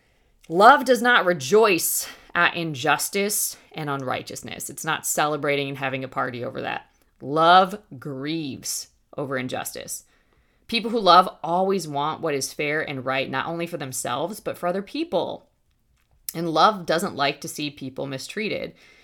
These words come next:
And we should really care about others and their pain, and we should pray for them diligently. We should also do whatever we can to relieve their suffering if opportunities present themselves. Love cannot just look at unjust, unjust situations and simply not care.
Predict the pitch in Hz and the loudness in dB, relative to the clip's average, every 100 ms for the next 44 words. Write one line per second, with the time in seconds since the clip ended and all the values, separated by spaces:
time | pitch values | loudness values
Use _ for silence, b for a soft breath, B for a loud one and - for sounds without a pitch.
0 | b - 165 247 269 262 214 - 208 277 | b -6 -2 -2 0 0 0 -4 0 2
1 | 185 - 151 151 139 143 135 139 139 131 | 2 -2 0 4 4 2 0 -4 -4 -6
2 | - 131 139 165 156 - 147 - - 180 | -6 -8 -6 -6 -6 -8 -12 -14 -4 -2
3 | 233 233 220 190 180 165 113 156 165 170 | -2 -4 -6 -4 -4 -6 -4 0 2 0
4 | 160 131 - 85 - b b b b _ | -2 -8 -8 -10 -10 b b b b _
5 | 185 190 - 175 233 - 240 160 165 165 | -2 0 2 4 4 2 0 2 2 4
6 | 170 185 233 233 220 - 226 233 220 202 | 4 2 0 -6 -12 -12 -6 -2 -4 -6
7 | 202 185 170 180 175 156 208 247 - 143 | -6 -4 -6 -4 -4 -2 -2 -4 -2 -2
8 | 139 147 170 170 160 160 160 - 147 139 | -2 -2 0 0 0 -2 -4 -6 -8 -8
9 | - 180 233 254 175 - 71 - - b | -8 -2 -2 -2 -6 -6 -8 -10 -16 b
10 | b b b b 160 190 220 269 220 185 | b b b b 4 4 4 0 0 0
11 | 165 - 160 160 147 - 143 147 151 - | -2 -4 -6 -2 -2 -2 -6 -6 -8 -10
12 | - _ 156 180 190 151 147 - 156 143 | -14 _ 0 2 0 -2 -2 -6 -8 -6
13 | 131 139 202 220 - 156 - 139 143 131 | -4 -4 -6 -6 -8 -10 -10 -10 -10 -8
14 | 117 - - - - | -10 -10 -10 -10 -10